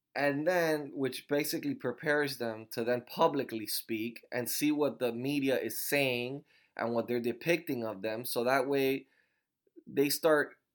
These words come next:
having to change their tone on what they're saying. I wouldn't consider any of these people to be bad people.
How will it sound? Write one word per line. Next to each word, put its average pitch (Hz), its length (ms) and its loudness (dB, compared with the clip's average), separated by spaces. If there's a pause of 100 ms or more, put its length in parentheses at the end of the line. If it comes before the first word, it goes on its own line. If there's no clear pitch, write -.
(140)
having 143 340 4
to 135 120 -2
change 135 380 -4
their 120 140 -4
tone 135 340 -2
on 113 160 -4
what 107 180 -6
they're 104 120 -4
saying. 104 480 0 (1400)
I 139 140 2
wouldn't 175 580 2
consider 143 540 0
any 143 120 -2
of 139 60 -2
these 127 140 -8
people 127 240 -6
to 117 80 -2
be 107 100 -8
bad 113 340 -6
people. 110 460 -8